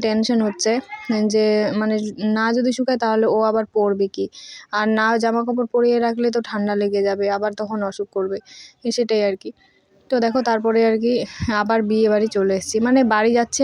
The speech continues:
একবার, আবার একবার বিয়ে বাড়ি আসছি। আর আমাদের না গ্রামে হচ্ছে, এ, এটা হচ্ছে আমাদের গ্রামের বিয়ে, তো আমাদের গ্রামের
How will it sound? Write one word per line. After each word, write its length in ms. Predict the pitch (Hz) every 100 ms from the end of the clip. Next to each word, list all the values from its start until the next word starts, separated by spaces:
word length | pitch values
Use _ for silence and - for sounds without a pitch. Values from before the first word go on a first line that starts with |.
| 262
একবার, 200 | 254 269 214
আবার 160 | 214
একবার 280 | 208 202 208
বিয়ে 220 | 196 202
বাড়ি 200 | 196 196 202
আসছি। 280 | 196 - 208 - - - -
আর 260 | 220 214 214 -
আমাদের 280 | 220 226 254 330
না 60 | 254 208
গ্রামে 320 | 214 220 226 226
হচ্ছে, 300 | 220 - 233 226 220 214
এ, 40 | 208 208 208 202 -
এটা 220 | 214 226 226
হচ্ছে 180 | 220 226
আমাদের 300 | 214 214 220
গ্রামের 320 | 208 202 214 214
বিয়ে, 160 | 233 262
তো 40 | 285 214
আমাদের 200 | 214 220
গ্রামের 260 | 220 220 226